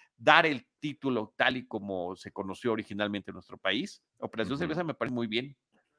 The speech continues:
Speaker 2: Sí, está bien.
Speaker 1: Este, y, y el beer run es eso, ¿no? ¿Quién pierde el volado y quién va por las cervezas? Eh, quién, o, o quién es, no, siempre habrá un voluntario que dice, "Yo voy", eh, ya sabes, ¿no? Esas cosas que hacen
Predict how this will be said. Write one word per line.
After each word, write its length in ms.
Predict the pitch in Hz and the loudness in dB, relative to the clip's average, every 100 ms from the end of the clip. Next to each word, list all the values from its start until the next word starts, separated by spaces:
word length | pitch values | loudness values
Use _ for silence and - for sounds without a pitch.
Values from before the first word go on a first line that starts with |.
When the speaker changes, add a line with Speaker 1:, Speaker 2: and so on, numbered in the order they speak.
| _ _ _ - | _ _ _ -12
Speaker 2:
Sí, 60 | |
está 180 | 139 147 | -8 -6
bien. 260 | 143 143 - | -6 -8 -8
Speaker 1:
Este, 880 | - 117 - - - 110 110 110 107 - | 2 2 2 -6 0 2 4 4 0 0
y, 360 | 135 135 135 127 | 0 0 -2 -4
y 380 | 139 135 139 139 | -4 -2 0 2
el 100 | 135 | 6
beer 160 | 143 175 | 8 8
run 180 | 170 160 | 8 6
es 140 | 139 | 2
eso, 220 | 120 95 | 0 0
¿no? 260 | 117 160 - | 0 0 2
¿Quién 220 | 147 135 | 0 4
pierde 280 | 151 151 139 | 8 8 8
el 60 | |
volado 300 | 113 131 151 | 8 8 8
y 80 | 160 | 6
quién 200 | - 131 | -2 0
va 100 | 123 | 2
por 120 | 120 104 | 2 -4
las 100 | 101 | -2
cervezas? 640 | 117 156 - 208 - - - - _ _ | 2 2 2 -4 -4 -18 -20 -20 _ _
Eh, 160 | 107 98 | -8 0
quién, 180 | 131 | 2
o, 80 | 113 | 2
o 260 | 104 95 104 | 0 -4 2
quién 200 | 127 127 | 4 4
es, 200 | 120 98 87 | 0 -6 -4
no, 140 | 104 117 - | 4 4 4
siempre 240 | 104 113 | 2 4
habrá 160 | 107 107 | 6 4
un 80 | |
voluntario 440 | 110 101 87 110 113 | 2 -2 2 2 2
que 40 | |
dice, 140 | 113 117 | -4 -2
"Yo 100 | 131 | 2
voy", 400 | 147 143 143 113 | 4 4 2 -2
eh, 100 | - | -10
ya 160 | 110 214 | 0 0
sabes, 320 | - - - | 0 -4 -6
¿no? 180 | - 262 _ _ _ | -16 -16 _ _ _
Esas 220 | 180 165 | -14 -12
cosas 300 | 156 151 143 | -10 -10 -10
que 140 | 117 113 | -6 -6
hacen 320 | 117 107 | -4 -8